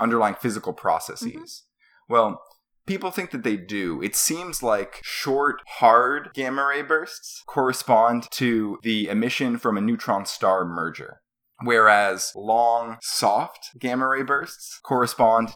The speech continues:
Speaker 1: to the energetic collapse of a massive star under the right conditions.
Speaker 2: Okay, but we don't know, so we're just classifying these based on the signal that we see rather than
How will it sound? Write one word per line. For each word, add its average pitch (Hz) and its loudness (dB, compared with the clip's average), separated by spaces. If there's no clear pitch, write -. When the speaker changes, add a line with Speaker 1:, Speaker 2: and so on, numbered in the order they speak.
Speaker 1:
to 110 -2
the 104 -6
energetic 120 -2
collapse 95 0
of 104 2
a 95 0
massive 95 -2
star 90 2
under 104 -2
the 92 -6
right 78 -4
conditions. - -14
Speaker 2:
Okay, 214 -6
but 208 -4
we 226 2
don't 202 0
know, 175 -2
so 220 -8
we're 190 -4
just 185 -12
classifying 180 -6
these 165 -12
based 170 -10
on 170 -8
the 160 -14
signal 185 -8
that 185 -4
we 202 -6
see 208 -6
rather 170 -4
than 160 -10